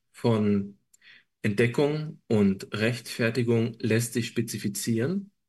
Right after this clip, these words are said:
indem wir davon sprechen, dass der Prozess der Entdeckung, äh, ein empirischer ist, wohingegen die Rechtfertigung eine logische Frage ist.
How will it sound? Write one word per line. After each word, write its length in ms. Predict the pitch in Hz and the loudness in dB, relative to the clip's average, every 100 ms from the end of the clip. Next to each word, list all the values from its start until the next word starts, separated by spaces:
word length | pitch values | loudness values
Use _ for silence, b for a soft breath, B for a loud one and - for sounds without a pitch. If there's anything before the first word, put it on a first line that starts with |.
| B B B _ | B B B _
indem 360 | 110 107 113 | 0 2 4
wir 80 | 110 | 4
davon 260 | 104 107 101 | 0 -2 -6
sprechen, 720 | - 113 107 - 196 196 - _ _ _ _ - | -4 -4 -4 -4 -6 -6 -14 _ _ _ _ -4
dass 560 | 110 101 98 - - - | 0 0 -2 -10 -18 -20
der 640 | _ 113 98 92 95 120 _ _ _ _ | _ 0 0 -4 -12 -18 _ _ _ _
Prozess 760 | 107 101 - 147 175 - - _ _ | -2 -2 -2 -2 -2 -8 -16 _ _
der 520 | 120 117 104 101 101 - _ _ _ _ _ | -2 2 4 2 -4 -14 _ _ _ _ _
Entdeckung, 720 | 104 98 113 151 - 104 98 _ _ _ b b b b _ | -4 0 0 0 -2 -6 -6 _ _ _ b b b b _
äh, 40 | 104 | -2
ein 520 | 98 95 101 104 101 | -2 -2 -4 -2 0
empirischer 680 | 104 98 - 143 156 - 175 | -2 -4 -2 0 0 -2 -2
ist, 380 | 202 202 - _ _ _ | -2 -4 -16 _ _ _
wohingegen 680 | 117 113 113 113 113 110 107 | 0 2 2 2 2 2 0
die 120 | 101 104 | 2 2
Rechtfertigung 960 | 101 98 - 120 117 131 139 139 - | 2 -2 -4 -2 -2 0 2 2 0
eine 180 | 120 113 | 0 2
logische 480 | 107 113 113 101 98 | 4 4 4 0 -4
Frage 400 | - 98 95 - | -6 -6 -6 -8
ist. 360 | - - - | -10 -16 -18